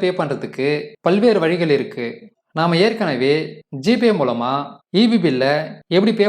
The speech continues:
பண்றதுன்னு பார்த்தோம். அதுக்கான வீடியோ லிங்க் வந்து டிஸ்கிரிப்ஷன்ல இருக்கு. இந்த வீடியோல PhonePe மூலமா எப்படி பே பண்றதுன்னு பார்க்கலாம். உங்களோட மொபைல்ல PhonePe ஆப்பை ஓபன் பண்ணிக்கோங்க.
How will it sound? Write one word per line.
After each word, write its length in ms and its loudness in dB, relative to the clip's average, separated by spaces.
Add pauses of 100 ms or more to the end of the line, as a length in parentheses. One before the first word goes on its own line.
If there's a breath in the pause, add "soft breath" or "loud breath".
பண்றதுன்னு 400 -4
பார்த்தோம். 340 -4 (360)
அதுக்கான 420 0
வீடியோ 240 4
லிங்க் 240 -2
வந்து 240 -4 (400)
டிஸ்கிரிப்ஷன்ல 600 0
இருக்கு. 280 -6 (520)
இந்த 200 6
வீடியோல 280 0 (500)
PhonePe 420 2
மூலமா 320 0 (480)
எப்படி 240 4
பே 160 4
பண்றதுன்னு 400 -2
பார்க்கலாம். 400 -6 (560)
உங்களோட 260 2 (100)
மொபைல்ல 320 0 (540)
PhonePe 340 2 (100)
ஆப்பை 240 -6 (420)
ஓபன் 200 0
பண்ணிக்கோங்க. 420 -6